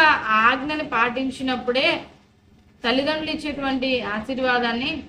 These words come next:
పొందుకోగలుగుతాడు. అలాగే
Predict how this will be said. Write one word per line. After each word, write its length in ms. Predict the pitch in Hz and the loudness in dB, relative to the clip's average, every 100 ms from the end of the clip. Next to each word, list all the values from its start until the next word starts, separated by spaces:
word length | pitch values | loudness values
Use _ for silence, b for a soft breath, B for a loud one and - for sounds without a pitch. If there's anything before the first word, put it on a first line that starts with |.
| - | -10
పొందుకోగలుగుతాడు. 920 | 233 226 233 240 233 220 214 196 190 - - _ _ - | -6 -2 0 0 0 -2 -4 -6 -6 -10 -20 _ _ -10
అలాగే 680 | 202 233 254 285 262 240 | -2 0 2 0 2 0